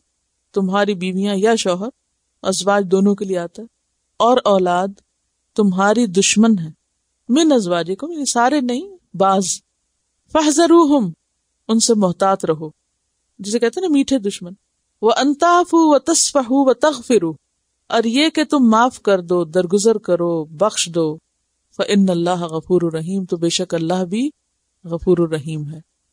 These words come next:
यानी एक जगह इनको फितना कहा गया और दूसरी जगह इनको दुश्मन कहा गया, कि बाज़ औक़ात इनकी मोहब्बत हकीकत में अपने साथ दुश्मनी होती है, जब इंसान उनकी खातिर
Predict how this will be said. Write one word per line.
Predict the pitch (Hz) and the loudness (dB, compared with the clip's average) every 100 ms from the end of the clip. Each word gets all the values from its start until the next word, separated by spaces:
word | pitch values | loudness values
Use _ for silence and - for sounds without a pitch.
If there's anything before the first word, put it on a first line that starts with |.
| _ _ _ _ | _ _ _ _
यानी | 180 185 | -4 0
एक | 185 220 | 2 2
जगह | 214 226 240 | 2 0 2
इनको | 233 214 233 | 0 0 0
फितना | 220 208 247 | 0 0 0
कहा | 285 269 262 | 2 2 2
गया | 247 262 | 2 2
और | 233 | 2
दूसरी | 196 220 262 | 0 0 2
जगह | 240 233 | 2 2
इनको | 240 226 294 381 - _ _ _ _ | 0 0 0 -2 -6 _ _ _ _
दुश्मन | 170 214 202 - 214 226 | -2 0 0 0 0 0
कहा | 180 170 | -2 -6
गया, | 156 156 156 _ _ _ _ _ _ _ | -8 -10 -16 _ _ _ _ _ _ _
कि | 202 | 0
बाज़ | 196 208 | 2 2
औक़ात | 226 247 240 _ - | 2 2 -2 _ -4
इनकी | 240 247 277 294 | -2 -2 0 0
मोहब्बत | 233 196 190 170 196 262 - | 2 0 -2 0 0 0 0
हकीकत | 202 - 220 269 262 | -6 -4 -2 0 0
में | 247 277 | 0 0
अपने | - 247 285 339 | 0 -2 0 2
साथ | 320 302 | 2 2
दुश्मनी | 226 233 233 226 | 2 0 0 -2
होती | 214 185 - 165 | -2 -4 -6 -12
है, | 165 _ _ _ _ - | -14 _ _ _ _ 0
जब | 214 208 | 2 2
इंसान | 208 226 233 | 0 2 4
उनकी | 233 240 311 | 2 2 0
खातिर | 269 254 247 339 | 2 0 0 -4